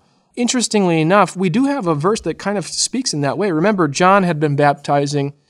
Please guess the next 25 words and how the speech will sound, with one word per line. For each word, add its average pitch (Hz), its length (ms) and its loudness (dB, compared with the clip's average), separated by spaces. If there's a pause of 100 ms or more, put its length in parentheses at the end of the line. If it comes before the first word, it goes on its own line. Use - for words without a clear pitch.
(300)
uh, 135 120 0
preaching 156 400 0
a, 131 180 -2
a 147 60 -4
baptism 139 580 0
of - 180 -8
repentance 143 520 -4
for 196 420 4
the 190 100 2
forgiveness 170 540 2
of 131 100 -4
sins, 180 320 2
so - 80 0
it's - 140 -4
not 156 220 0
radically 147 440 0
different 160 440 -2
than 147 180 2
Christian 156 360 -4
baptism 156 400 -2
as 147 140 -4
we 147 80 -2
know 143 160 0
it - 80 -8
today. 165 560 -2